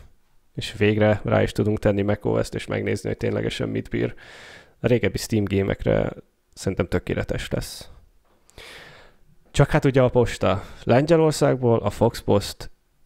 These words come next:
teljes mértékben inkompetens, de valami kegyetlen mód.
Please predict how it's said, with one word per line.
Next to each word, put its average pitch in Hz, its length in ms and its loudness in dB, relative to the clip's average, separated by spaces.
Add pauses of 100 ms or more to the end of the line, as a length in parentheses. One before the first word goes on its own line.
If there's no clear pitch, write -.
(580)
teljes 110 600 4
mértékben - 560 -2
inkompetens, - 1120 -4 (1000)
de 104 160 -2
valami 92 340 2
kegyetlen 90 500 0
mód. - 400 -8